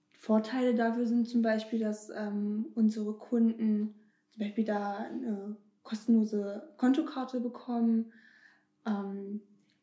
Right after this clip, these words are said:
die kriegen auf diesen Genossenschaftsанteil eine jährliche Dividende ausgezahlt. Ähm,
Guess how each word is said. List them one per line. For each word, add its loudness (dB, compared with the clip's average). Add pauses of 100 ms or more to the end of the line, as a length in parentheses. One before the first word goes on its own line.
(200)
die -6
kriegen 4
auf -4
diesen 2
Genossenschaftsанteil 0 (340)
eine 2
jährliche 0
Dividende 2
ausgezahlt. -6 (840)
Ähm, -2